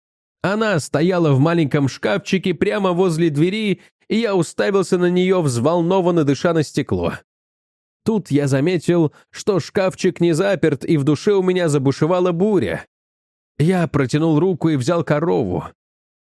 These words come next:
Сам не знаю, что было у меня на уме. Просто ли хотелось рассмотреть получше это чудище или стибрить его?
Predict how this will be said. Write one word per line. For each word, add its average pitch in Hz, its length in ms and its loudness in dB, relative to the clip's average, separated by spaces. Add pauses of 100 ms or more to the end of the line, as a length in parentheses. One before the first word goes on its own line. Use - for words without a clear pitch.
(120)
Сам 190 460 -2
не 190 140 2
знаю, 190 480 0
что 320 340 -2
было 254 300 0
у 247 100 2
меня 240 300 0
на 233 80 0
уме. 226 560 -2 (500)
Просто 254 420 -2
ли 190 120 0
хотелось 180 500 -2
рассмотреть 160 640 0
получше 165 460 0
это 123 180 0
чудище 208 720 0
или 185 240 2
стибрить 269 800 -4
его? 226 400 0